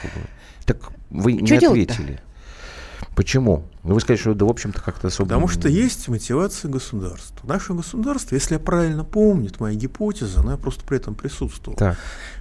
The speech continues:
Speaker 3: В девяностом году оно создавалось как инструмент разграбления советского наследства. Точку.
Speaker 2: В угоду?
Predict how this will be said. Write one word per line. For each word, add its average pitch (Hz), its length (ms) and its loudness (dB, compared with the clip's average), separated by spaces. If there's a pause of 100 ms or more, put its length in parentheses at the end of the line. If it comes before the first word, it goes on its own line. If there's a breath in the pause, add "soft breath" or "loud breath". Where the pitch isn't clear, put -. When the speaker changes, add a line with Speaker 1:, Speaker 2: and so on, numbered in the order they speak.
Speaker 3:
В - 20 -8
девяностом 156 560 -2
году 190 400 0
оно 143 220 0
создавалось 156 720 -2
как - 240 -6
инструмент 151 540 -4
разграбления 120 640 0
советского 104 480 -6
наследства. - 600 -10 (100)
Точку. - 360 -10 (1000 loud breath)
Speaker 2:
В 175 180 6
угоду? 160 520 4